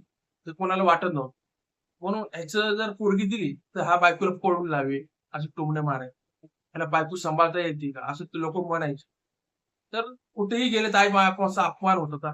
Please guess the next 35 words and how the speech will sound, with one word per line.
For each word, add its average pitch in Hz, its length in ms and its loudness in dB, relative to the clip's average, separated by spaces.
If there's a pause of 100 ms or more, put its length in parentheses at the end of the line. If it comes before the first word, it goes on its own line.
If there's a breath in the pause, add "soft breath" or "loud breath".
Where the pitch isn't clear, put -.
(120)
अक्षयच्या. 143 460 -6 (680)
तर 196 160 0 (120)
आई 185 140 4
वडील 202 320 2
खचले 170 340 0
होते, 156 280 0 (400)
खचले 196 300 0
होते 156 380 0 (140)
पुढे 170 160 0
ह्याला, 160 160 0 (600)
आई 180 180 6
वडील, 196 280 4
अक्षयचे 202 340 0
आई 185 140 4
वडील 175 240 0 (320)
खचले 196 300 0
होते 160 240 0
ह्याला 160 200 -2
पोरगी 165 260 -2
हुडकून 151 300 0
हुडकून. 147 300 -2 (320)
लोकांचे 175 420 0 (160)
टोमणे 202 300 6
ऐकून 147 380 -2 (440)
आता 151 180 -4
म्हणले, 185 260 0
"आम्हाला 170 280 4
आमच्याकडे 170 360 -2
आता 170 160 -2
पोरगी 160 300 -6
बघणं 156 260 -4 (160)
होणार." 165 300 2 (760)
तरी 202 180 0
सुद्धा 202 240 0
ते 202 180 0